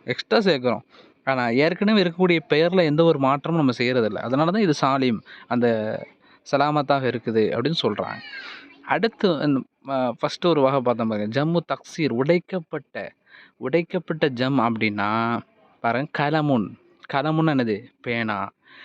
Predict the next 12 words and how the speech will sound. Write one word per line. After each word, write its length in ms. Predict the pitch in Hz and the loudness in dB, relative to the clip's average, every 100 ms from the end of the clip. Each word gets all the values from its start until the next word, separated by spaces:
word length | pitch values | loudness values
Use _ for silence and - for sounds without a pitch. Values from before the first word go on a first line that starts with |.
| - | -20
இப்ப 160 | - 185 | -4 0
இதனுடைய 540 | 185 185 185 170 143 | 2 2 2 4 2
ஜம்மு 320 | 127 143 190 | 2 2 2
பன்மை 400 | 170 151 156 190 | 2 0 2 2
எப்படி 180 | 156 143 | 2 4
இருக்கும்? 380 | 139 131 143 127 | 2 2 0 0
பேனாக்கள் 680 | 151 156 180 170 147 170 139 | 0 2 2 0 0 0 0
அப்படின்னு 280 | - 123 156 151 | -2 0 2 2
சொல்றதுக்கு 440 | 135 127 127 156 | 2 2 0 -2
அக்லாமுன், 840 | - 180 _ - 202 147 120 110 98 - | -4 -4 _ -2 0 2 0 -2 -4 -2
பேனாக்கள். 680 | 156 147 117 - 117 107 - _ _ _ - | 0 2 -2 -4 -10 -10 -12 _ _ _ 0
கவனிங்க, 680 | 131 143 123 104 110 165 | 0 2 0 0 0 0